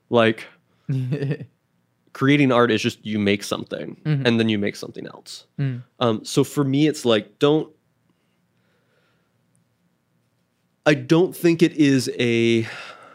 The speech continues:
Speaker 1: effective endeavor
Speaker 2: Mm-hmm.
Speaker 1: to worry about
Speaker 2: Sure.
Speaker 1: whether, I think you can take steps to try and become more famous or take steps
Speaker 2: <laughs>
Speaker 1: towards trying to, like,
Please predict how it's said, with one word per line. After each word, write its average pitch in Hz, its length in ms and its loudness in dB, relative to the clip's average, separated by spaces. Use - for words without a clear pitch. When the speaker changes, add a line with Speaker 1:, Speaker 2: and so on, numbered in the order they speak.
Speaker 1:
effective 120 680 -2
endeavor 104 840 -2
Speaker 2:
Mm-hmm. 135 300 -4
Speaker 1:
to 117 200 -4
worry 104 600 -2
about - 460 -10
Speaker 2:
Sure. 180 340 -6
Speaker 1:
whether, 101 560 -2
I 127 60 -4
think 147 280 0
you 147 60 4
can 135 100 2
take 123 180 -2
steps - 480 -4
to 165 80 -8
try 110 220 -4
and - 140 -8
become - 260 -8
more 76 180 -10
famous - 640 -12
or 113 80 -2
take 117 220 -2
steps 127 360 -2
Speaker 2:
<laughs> - 20 -2
Speaker 1:
towards 107 300 -2
trying 107 300 -2
to, 110 80 -8
like, - 320 -6